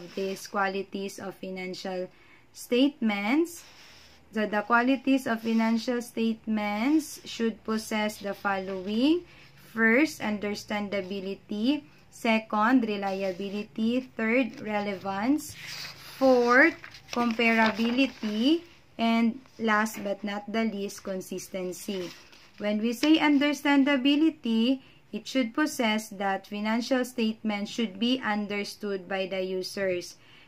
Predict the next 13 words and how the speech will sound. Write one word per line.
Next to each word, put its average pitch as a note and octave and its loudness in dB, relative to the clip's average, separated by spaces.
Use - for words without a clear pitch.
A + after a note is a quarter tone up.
And C4+ 4
it A#3 -4
should A#3 -2
have A3 6
what? A3 6
Reasonable A#3+ 2
knowledge G#3 0
of G3 -2
the G3 -2
business, G3+ -6
economics, G3 -8
and G#3 -4
accounting. G3 -2